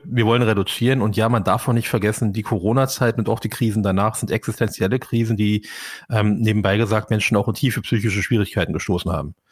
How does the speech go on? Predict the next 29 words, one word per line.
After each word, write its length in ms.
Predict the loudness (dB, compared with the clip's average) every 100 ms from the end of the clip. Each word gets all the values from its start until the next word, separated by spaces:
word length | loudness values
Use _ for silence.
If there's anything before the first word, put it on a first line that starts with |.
| -20 -20 -20 -2
Also 200 | 2 4
wir 140 | 4
haben 220 | 4 4 4
ja 140 | 4
eine 300 | 4 4 2
Depressionswelle 1300 | 0 -2 -4 0 2 2 2 0 0 2 2 2 2
und 300 | 2 2 0 -4
die 160 | -8
gar 160 | 0 0
nicht 100 | 2
mehr 100 | 2
bearbeitet 480 | 2 2 2 0 -2
werden 200 | -2 -2
kann. 220 | -2 0
Also 140 | 2
der 120 | 2 2
Index 360 | 2 0 0
ist 160 | -4 -2
in 80 | 0
manchen, 400 | 0 0 0 0
manchen 320 | 0 -2 -2
Bereichen 360 | 0 0 0
aufs 160 | -4 -4
Dreifache 400 | -2 0 0 0
gestiegen 460 | -2 -2 0 0 0
von 160 | -2
vor 140 | 0 0
der 100 | 0
Krise. 400 | -2 -2 -2